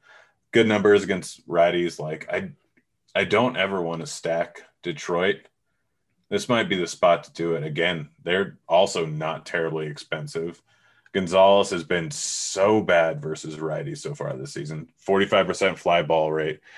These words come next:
fifty-two percent hard contact rate. He's been striking them out.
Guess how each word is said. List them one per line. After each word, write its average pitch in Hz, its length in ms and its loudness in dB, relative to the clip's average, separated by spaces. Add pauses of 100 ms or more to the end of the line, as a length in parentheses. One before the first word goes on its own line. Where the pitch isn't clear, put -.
(160)
fifty-two 101 480 0
percent 92 320 0
hard 85 180 0
contact 78 460 -2
rate. 82 180 0
He's 87 100 -2
been 92 140 -6
striking 107 480 0
them 80 140 -4
out. 82 300 -4